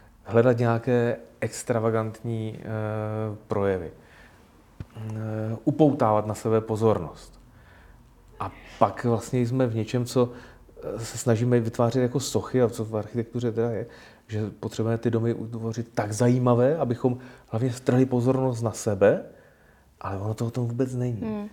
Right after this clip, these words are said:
Speaker 1: Ani tohle není o tom, abych strhnul pozornost na sebe. Já jsem to nečekal.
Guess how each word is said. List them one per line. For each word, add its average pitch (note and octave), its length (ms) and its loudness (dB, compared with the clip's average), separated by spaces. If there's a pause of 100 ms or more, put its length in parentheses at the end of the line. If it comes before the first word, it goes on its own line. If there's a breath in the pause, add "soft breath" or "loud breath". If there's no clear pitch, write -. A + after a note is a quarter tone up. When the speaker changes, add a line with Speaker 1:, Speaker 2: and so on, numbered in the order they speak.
Speaker 1:
Ani G#2+ 180 -4
tohle E3 360 -2
není A2 200 -4
o G#2 40 -6
tom, G#2+ 160 -6
abych G2+ 260 -8 (260 loud breath)
strhnul A#2 440 2
pozornost G#2+ 640 -4
na F#2+ 60 -6
sebe. G#2 340 -2
Já F2 120 -4
jsem B2 120 -4
to B2+ 100 2
nečekal. A2+ 640 0